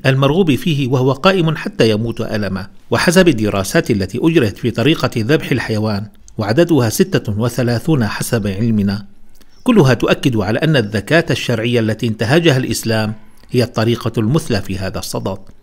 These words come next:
وتكلفتها قليلة، وفيها تخفيف على الحيوان ورحمة به، ويمكن الذبح حيث يشاء المرء. ولا شك أن الطريقة التي أخبرنا النبي صلى الله عليه وآله وصحبه وسلم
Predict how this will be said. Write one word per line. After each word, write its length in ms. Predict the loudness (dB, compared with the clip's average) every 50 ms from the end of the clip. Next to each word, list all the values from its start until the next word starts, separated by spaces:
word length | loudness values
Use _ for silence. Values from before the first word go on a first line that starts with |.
| -20 -20 -20 -20 -20 -20 -20 -20 -16 -6 -4
وتكلفتها 760 | -2 0 0 -2 0 0 0 2 2 4 4 4 6 4 4
قليلة، 480 | 2 0 -2 -2 0 0 -2 -2 -6 -8 -14 -20 -20 -20 -20 -20 -12 -2 -2
وفيها 300 | 2 6 6 6 6 6
تخفيف 460 | 4 2 0 2 0 0 0 0 0
على 300 | -2 0 2 2 2 2
الحيوان 560 | 2 0 0 0 0 2 4 4 4 4 2
ورحمة 380 | 2 0 0 -2 -4 -4 -4 -4
به، 260 | -4 -6 -6 -8 -8 -12 -16 -20 -20 -20 _ _ -20 -20 -20 -20 -10 -2
ويمكن 460 | 2 4 6 6 4 4 2 2 2 2
الذبح 420 | 2 2 0 0 0 0 -4 -2
حيث 260 | -2 -2 -4 -4 -2 -2
يشاء 480 | -2 -2 -2 -2 -2 -2 -2 0 0 -2
المرء. 280 | -2 -2 -4 -6 -8 -12 -18 -20 -20 -20 -20 -20 -20 -20 -20 -14 -4 0
ولا 220 | 2 4 4 4
شك 320 | 2 0 -4 -4 0 0
أن 240 | 0 0 0 -2 -2
الطريقة 600 | -2 -2 -2 -2 -2 -2 -2 -4 -4 -6 -4 -4
التي 360 | -4 -4 -4 -4 -4 -4 -6
أخبرنا 360 | -6 -6 -4 -2 0 0 2 0
النبي 560 | 0 0 -2 -2 -4 -4 -4 -4 -2 -4 -4
صلى 280 | -4 -2 -2 0 0
الله 380 | -2 -2 -2 -4 -4 -4 -6 -6
عليه 360 | -6 -6 -6 -6 -4 -4 -4
وآله 500 | -4 -4 -4 -4 -4 -4 -4 -6 -8 -10 -12
وصحبه 480 | -12 -14 -10 -10 -10 -8 -6 -6 -4 -4
وسلم 480 | -4 -4 -2 -2 0 0 0 -2 -2